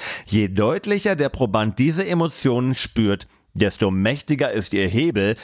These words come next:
das Ereignis für immer unschädlich zu machen. Achtung, nicht Wut, sondern Traurigkeit soll angetriggert werden.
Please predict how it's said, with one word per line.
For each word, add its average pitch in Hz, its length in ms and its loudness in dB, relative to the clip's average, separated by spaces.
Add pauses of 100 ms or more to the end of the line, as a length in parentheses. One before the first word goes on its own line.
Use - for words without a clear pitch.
(120)
das 113 180 0
Ereignis 143 720 0
für 123 280 0
immer 190 460 0
unschädlich 95 720 0
zu - 160 0
machen. 80 440 -2 (460)
Achtung, 82 380 -2 (340)
nicht 110 640 -2
Wut, 113 440 -2 (200)
sondern 165 320 0
Traurigkeit 101 880 0
soll 92 260 0
angetriggert 85 760 -2
werden. 71 400 -2